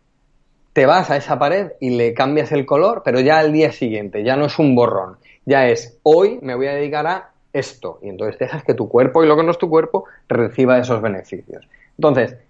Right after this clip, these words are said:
¿hacerlo después del arte marcial sería malo? No, sería bueno, sí, claro, sería bueno.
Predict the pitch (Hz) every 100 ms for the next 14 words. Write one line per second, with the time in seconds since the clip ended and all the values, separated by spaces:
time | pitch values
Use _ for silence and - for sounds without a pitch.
0 | _ _ 143 220 226 220 226 214 208 208
1 | 208 202 190 208 196 196 190 185 214 185
2 | 104 - _ _ 113 123 175 120 - 107
3 | 135 139 196 156 95 - 131 127 139 151
4 | - 120 143 131 123